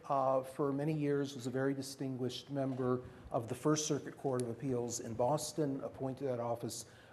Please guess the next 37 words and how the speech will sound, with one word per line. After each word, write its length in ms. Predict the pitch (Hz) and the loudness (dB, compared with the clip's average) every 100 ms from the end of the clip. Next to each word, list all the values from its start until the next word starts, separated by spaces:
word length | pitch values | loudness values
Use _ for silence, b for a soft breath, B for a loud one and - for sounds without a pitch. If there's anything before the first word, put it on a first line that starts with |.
| - | -2
by 100 | 117 | -2
President 420 | - 127 123 110 | 2 0 0 -6
Carter, 340 | - 147 139 139 | -2 4 4 4
and 80 | 113 | 0
I 80 | |
think 220 | - 160 139 | -2 0 2
I'm 120 | 131 | 0
correct 360 | 127 131 117 123 | 0 0 0 -4
in 60 | |
saying 300 | 120 135 120 | -4 -2 -2
that 80 | 113 | -4
he 40 | 113 | -6
was 140 | 104 | -6
the 80 | 110 | -2
very 240 | 127 117 | -2 -2
last 560 | 104 120 131 123 - - - | 0 0 0 0 -4 -6 -4
person 460 | 127 123 127 113 | -4 -2 -4 -4
not, 220 | 110 123 - | -4 -6 -4
uh, 300 | 123 113 123 - | 0 0 -2 -6
confirmed 580 | 110 - 131 117 104 - B B - | -8 0 2 2 -2 -10 B B -2
during 480 | 131 139 139 131 - - | 2 4 4 2 -2 0
<laughs> 360 | 165 202 - | 2 2 0
the 280 | 139 127 117 B B - | 0 0 0 B B 2
Carter 360 | 156 135 120 | 8 10 8
administration. 840 | 113 123 120 - 139 120 123 120 110 B B B - | 2 0 -2 0 2 2 0 -6 -8 B B B 4
Uh, 360 | 135 127 131 - - | 6 8 6 2 4
and 380 | 147 143 139 139 | 6 6 4 -2
so 220 | 139 147 | 4 6
I 100 | 135 | 6
do 520 | 143 131 170 175 165 - | 4 2 4 6 6 2
hope 400 | - 156 147 - | 6 8 8 2
and 120 | - 123 | -4 -2
assume 440 | - 233 214 180 | 0 4 6 6
that 140 | 143 131 | 4 2
we'll 120 | 135 | -2
talk 460 | - 143 135 135 - | 0 0 0 -2 -4
about, 680 | 131 120 127 123 117 - | -4 -2 0 2 0 -2